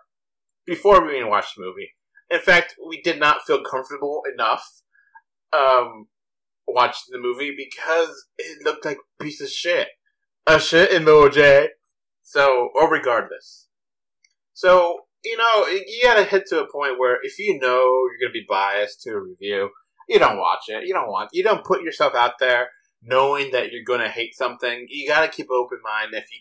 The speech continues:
can't keep an open mind, then you're not gonna be good at reviewing it. That's just part of the game.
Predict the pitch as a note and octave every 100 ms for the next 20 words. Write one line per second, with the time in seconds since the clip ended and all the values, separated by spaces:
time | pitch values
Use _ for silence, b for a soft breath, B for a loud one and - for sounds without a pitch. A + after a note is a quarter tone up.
0 | - E3 D#3 - F3+ E3 E3 - D3 D#3
1 | D#3+ E3 D#3+ _ _ _ C3+ B2+ B2+ D3
2 | C#3 C3+ C3+ C3+ B2+ B2 A#2+ A2+ G2+ G2+
3 | F#2+ E2 - _ _ _ _ - A#2+ C3
4 | C3 D#3 - - D3 D3 C3+ D3 E3+ G2